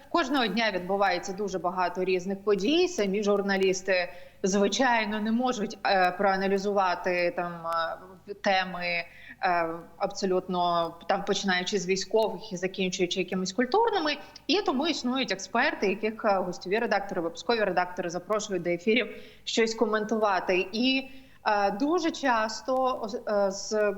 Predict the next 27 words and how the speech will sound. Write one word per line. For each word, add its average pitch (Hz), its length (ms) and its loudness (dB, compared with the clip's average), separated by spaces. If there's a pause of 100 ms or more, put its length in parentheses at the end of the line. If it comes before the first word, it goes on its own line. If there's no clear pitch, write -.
з 202 120 -8
багатьох 269 500 0
причин 262 600 0
у 208 80 -2
нас, 240 400 -2
і, 220 100 4
зокрема, 277 440 0
на 415 100 0
телебаченні, 302 580 2
взагалі 214 280 -2
в 202 100 -6
медіа, 269 480 2
абсолютно 233 460 -2
відсутня 269 460 0
оця 202 340 0 (100)
гігієна, 233 720 2 (720)
м, 196 440 2 (120)
експертів. 208 840 0 (440)
Можливо, 247 420 4
тому 262 260 2
що, - 260 0 (440)
е, 202 40 0 (380)
особливо 208 340 -4
на 202 80 0
інформаційних 202 720 0
каналах 208 540 0
існує, 190 800 0